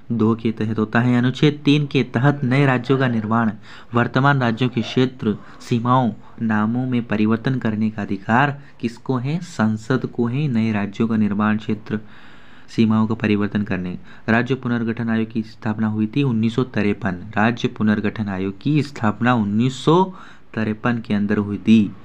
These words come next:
और भाषाई आधार पर बनने वाला पहला राज्य है आंध्र प्रदेश। राज्य पुनर्गठन आयोग के अध्यक्ष कौन थे? फजल अली। फजल अली के आयोग में, आयोग, फजल अली की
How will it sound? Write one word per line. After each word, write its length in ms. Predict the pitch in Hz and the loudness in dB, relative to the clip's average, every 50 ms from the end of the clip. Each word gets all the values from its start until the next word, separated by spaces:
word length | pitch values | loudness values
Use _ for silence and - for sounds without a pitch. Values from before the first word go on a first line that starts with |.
| - - - - - - - | -20 -20 -18 -18 -10 -2 2
और 120 | 135 131 | 2 4
भाषाई 420 | 113 117 117 113 113 113 - 151 156 | 4 4 4 2 2 4 4 6 6
आधार 360 | 156 143 131 139 151 147 147 | 6 4 2 2 0 0 0
पर 100 | 147 143 | 0 -2
बनने 280 | 135 127 127 123 127 131 | -2 -2 -2 -2 -2 -2
वाला 200 | 127 123 120 120 | -2 0 -2 -2
पहला 460 | 120 120 - 127 120 127 131 143 139 | -4 -4 -4 -4 -2 0 2 2 2
राज्य 340 | 131 120 117 113 107 - 113 | 2 2 0 0 -2 -4 -4
है 240 | 107 107 95 87 80 - - - - - - - - - - - - - - - - - | -4 -4 -6 -8 -10 -12 -16 -20 -20 -20 -20 -20 -20 -20 -20 -20 -20 -20 -20 -18 -8 -2
आंध्र 340 | - 104 110 113 117 110 107 | 0 2 2 2 2 0 -2
प्रदेश। 640 | 107 110 - - - 87 131 - - - - - - - - - - - - - - - - - - - - - - - - - - - - - | -4 -6 -8 -10 -10 -10 -10 -12 -14 -18 -20 -20 -20 -20 -20 -20 -20 -20 -20 -20 -20 -20 -20 -20 -20 -20 -20 -20 -20 -20 -20 -20 -20 -10 -4 0
राज्य 260 | 123 131 143 143 156 | 2 2 2 0 -2
पुनर्गठन 580 | 147 151 139 139 139 135 123 135 131 143 139 131 | -2 -2 -2 -2 0 0 0 -2 -2 -2 0 0
आयोग 340 | 123 120 123 131 135 131 | 0 2 2 0 -2 -2
के 80 | - 139 | -2 -4
अध्यक्ष 400 | 117 110 110 - 135 139 - - | -4 -2 -2 -2 -2 -2 -4 -4
कौन 280 | - - 131 131 131 123 | -2 -2 0 0 0 -2
थे? 280 | - 131 131 131 135 | 0 2 2 2 2
फजल 380 | 131 - - 123 113 117 123 117 | 0 -2 0 0 4 4 4 4
अली। 320 | 110 107 101 95 95 92 - - - - - | 4 2 0 -2 -4 -10 -12 -14 -18 -8 -2
फजल 300 | - 123 120 135 143 135 | 0 2 4 4 2 2
अली 180 | 123 120 120 117 | 2 0 -2 -2
के 140 | 117 - | 0 0
आयोग 280 | 117 107 107 110 113 117 117 - | 2 2 2 2 0 -2 -4 -4
में, 200 | 123 123 127 135 135 - - - - - - | -4 -2 -2 -4 -6 -10 -16 -20 -12 -6 0
आयोग, 220 | 117 117 123 123 120 - - - - - - - - - - - | 2 4 4 2 2 -2 -10 -20 -20 -20 -20 -20 -20 -20 -6 -2
फजल 280 | - 123 120 139 131 | 0 2 4 4 4
अली 200 | 127 120 120 120 | 4 4 2 2
की 320 | 117 - 143 151 170 175 | 0 0 -2 -2 -2 -2